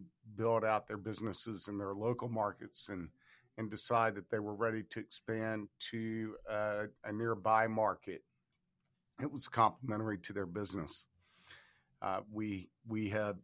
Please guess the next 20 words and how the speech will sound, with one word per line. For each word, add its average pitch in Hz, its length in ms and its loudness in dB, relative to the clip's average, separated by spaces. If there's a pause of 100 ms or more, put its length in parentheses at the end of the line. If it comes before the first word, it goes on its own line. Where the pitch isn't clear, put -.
(160)
we 113 120 0
have 104 140 -2 (160)
taught 123 480 6
leverage 113 800 -2 (220)
and, 95 640 -4 (340)
uh, 92 160 -2 (140)
that, 104 140 -2 (560)
you 113 80 -2
know, 107 120 2
if 107 220 -2
you 98 80 -14
go 113 160 2
back 110 280 2
to 107 100 -10
the 104 100 -4
roots 123 480 2
of 107 160 -6
K 101 180 -4
W, 92 480 -4 (840)
um, 92 500 -2